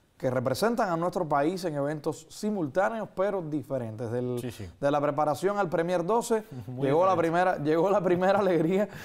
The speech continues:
Speaker 1: sobre todo después de, de ese primer desastre. Y
Speaker 2: Sí,
Speaker 1: me,
Speaker 2: sí.
Speaker 1: y me, y me atrevo a usar ese sustantivo porque realmente lo que se esperaba de este conjunto no es que gane todos los partidos, pero
Speaker 2: Mm.
Speaker 1: que al menos mostrara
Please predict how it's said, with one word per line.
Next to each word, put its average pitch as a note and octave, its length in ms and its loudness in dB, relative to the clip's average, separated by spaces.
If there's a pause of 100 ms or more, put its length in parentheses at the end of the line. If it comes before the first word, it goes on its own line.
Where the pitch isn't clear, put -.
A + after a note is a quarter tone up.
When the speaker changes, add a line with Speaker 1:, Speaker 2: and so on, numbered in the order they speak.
(180)
Speaker 1:
sobre E3 260 2
todo F#3 320 4
después F3+ 480 2 (300)
de, C#3 680 2
de B2+ 240 2
ese D#3 200 0
primer D3+ 320 0
desastre. D#3 600 0
Y - 20 0
Speaker 2:
Sí, C3+ 60 0
Speaker 1:
me, C#3 80 -2
Speaker 2:
sí. B2+ 160 -2
Speaker 1:
y D#3 40 2
me, D3+ 160 -2
y D3+ 180 4
me D3 120 0
atrevo F#3 400 4
a E3 40 4
usar E3 260 2
ese E3+ 140 2
sustantivo D3+ 500 0
porque C#3 160 -2
realmente C#3+ 420 0
lo E3+ 80 2
que C#3+ 100 -4
se B2+ 80 -6
esperaba C#3 480 0 (340)
de C3+ 140 0
este C#3+ 200 0
conjunto F3 420 -2
no E3+ 140 0
es F#3 40 -4
que F#3 120 0
gane F3+ 200 2
todos F#3+ 160 2
los F#3+ 100 2
partidos, F#3+ 380 0
pero E3 140 0
Speaker 2:
Mm. C#3 40 -2
Speaker 1:
que D3 60 0
al C#3+ 60 -4
menos E3 220 -4
mostrara D#3 520 0